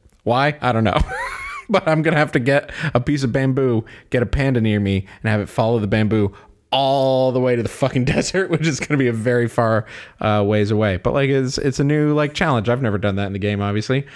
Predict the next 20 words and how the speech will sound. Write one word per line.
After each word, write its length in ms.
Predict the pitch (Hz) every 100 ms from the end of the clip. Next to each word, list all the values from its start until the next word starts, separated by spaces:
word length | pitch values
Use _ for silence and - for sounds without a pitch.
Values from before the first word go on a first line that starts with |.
| - -
Horse 280 | - 127 -
of 100 | 123
every 200 | 131 143
color. 440 | - 160 107 80 - - - -
Get, 300 | 120 117 -
uh, 380 | 107 104 98 101 -
leather 480 | 113 127 123 131
horse 340 | 123 139 127 117
armor 360 | 110 101 101 -
of 140 | 107
every 280 | 127 113 110
color 460 | - 120 104 95 - -
on 220 | 110 104
a 40 | 95
horse. 440 | 107 73 - - - - _
So 100 | -
I 20 |
have 80 | 101
to 100 | -
tame, 320 | - 123 113